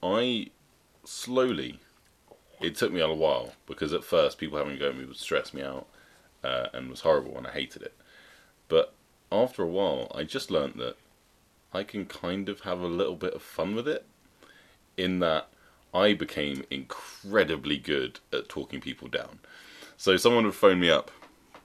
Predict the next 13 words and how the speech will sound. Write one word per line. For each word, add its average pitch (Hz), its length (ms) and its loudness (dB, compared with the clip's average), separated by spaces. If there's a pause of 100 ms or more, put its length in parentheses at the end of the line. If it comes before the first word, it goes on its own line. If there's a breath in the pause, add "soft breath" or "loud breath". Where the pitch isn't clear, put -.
(580)
and 90 140 -2
be 85 60 6
like, 80 180 8
"This 123 140 2
isn't 120 240 2
good 117 160 4
enough, 107 340 4
I'm 90 180 -4 (320)
furious, 131 840 4
I'm 95 160 -2
so 143 320 2
angry, 113 340 4
and 98 100 4